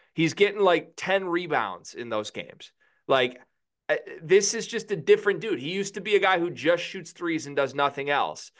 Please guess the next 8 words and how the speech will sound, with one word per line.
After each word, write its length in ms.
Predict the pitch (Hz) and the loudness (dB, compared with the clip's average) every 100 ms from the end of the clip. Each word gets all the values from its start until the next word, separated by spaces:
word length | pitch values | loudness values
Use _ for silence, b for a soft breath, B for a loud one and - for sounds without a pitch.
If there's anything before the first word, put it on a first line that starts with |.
| b b | b b
And 140 | 131 | -2
now 180 | 151 156 | 2 2
he's, 280 | 151 160 156 | 2 0 0
like, 280 | 151 135 135 | 0 0 -2
a 60 | 131 | -6
slasher 840 | - - 131 156 156 - 110 95 - b b b | -4 -4 0 -2 -2 -4 -4 -6 -12 b b b
who 480 | 151 156 135 127 127 - | 2 4 4 2 -2 -6
is 180 | 139 | -8